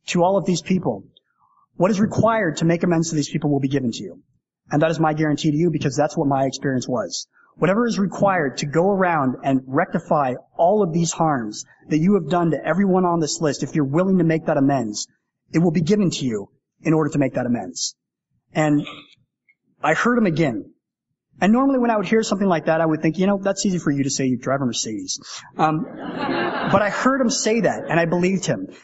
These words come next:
And the wonderful thing is, a lot of times, I've got to sit across from another guy in my car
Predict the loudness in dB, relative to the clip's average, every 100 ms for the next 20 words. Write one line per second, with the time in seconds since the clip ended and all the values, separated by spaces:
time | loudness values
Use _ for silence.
0 | -10 -2 -2 0 2 2 2 0 0 2
1 | 2 2 0 -8 _ _ _ _ _ 0
2 | 2 0 -2 0 0 2 0 0 -2 0
3 | 0 -2 -2 -2 -2 -2 -4 0 2 2
4 | 2 2 2 2 0 2 2 0 2 0
5 | 0